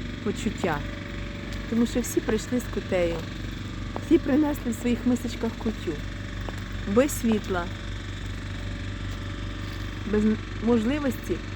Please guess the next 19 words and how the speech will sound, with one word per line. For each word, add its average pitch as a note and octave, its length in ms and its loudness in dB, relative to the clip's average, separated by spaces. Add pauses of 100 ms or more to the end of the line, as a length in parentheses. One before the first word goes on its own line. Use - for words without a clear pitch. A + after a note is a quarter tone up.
(140)
вони A3 220 2
що A#3+ 220 2
зробили? E3+ 440 0 (720)
Вони G#3 280 4 (560)
приготували A3+ 600 4
її, D3 200 -2 (100)
принесли B3 420 2
в A#3 40 4
храм A#3+ 280 4
Божий, F3+ 360 -2
щоб A#3 160 2
освятити, B3 680 0 (600)
приготувати B3+ 540 4
для A#3+ 160 4
своїх B3 320 2 (100)
внуків, G3+ 380 2 (460)
для G#3 80 2
своїх A3+ 380 4
дітей, F#3+ 380 0